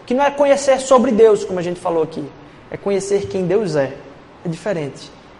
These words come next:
Conhecer a Deus, não conhecer sobre Deus.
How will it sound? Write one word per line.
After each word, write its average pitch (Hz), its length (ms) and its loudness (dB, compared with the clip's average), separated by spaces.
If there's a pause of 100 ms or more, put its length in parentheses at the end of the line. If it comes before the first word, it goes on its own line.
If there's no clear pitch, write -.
(120)
Conhecer 202 440 2
a 262 120 6
Deus, 175 400 4
não 220 160 -2
conhecer 226 460 -4
sobre 220 380 -2
Deus. 160 460 -4